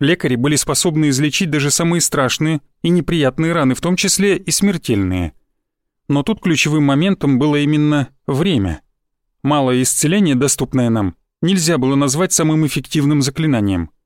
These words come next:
В моём же случае шеф расщедрился лишь на один сеанс. Спасибо, конечно, и на том. В остальном я был вынужден восстанавливаться долго и нудно, самостоятельно.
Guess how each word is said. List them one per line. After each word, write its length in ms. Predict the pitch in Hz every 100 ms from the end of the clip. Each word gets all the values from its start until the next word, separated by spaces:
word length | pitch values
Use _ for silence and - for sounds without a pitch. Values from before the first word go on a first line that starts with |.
| _ _ _ -
В 140 | 120
моём 320 | 127 135 196
же 80 | 185
случае 400 | 185 202 - 160
шеф 260 | - 170 -
расщедрился 640 | 156 - 156 151 165 -
лишь 200 | 156 151
на 140 | 160 147
один 260 | 127 127
сеанс. 540 | - 147 113 101 - - _ _ _ _ -
Спасибо, 440 | - 220 208 170
конечно, 380 | 165 156 135 151
и 60 | 151
на 140 | 156
том. 300 | - 95 82 _ _ _ _ _ -
В 100 | 131
остальном 440 | 131 143 127 190
я 160 | 175 131
был 160 | 131 135
вынужден 500 | 185 160 131 143 - _ _
восстанавливаться 840 | 139 151 - 151 147 131 127 - 120
долго 500 | 135 190 165 170 - - -
и 120 | 135
нудно, 540 | 131 165 139 156 135 - _ -
самостоятельно. 880 | - 175 - 190 131 107 101 92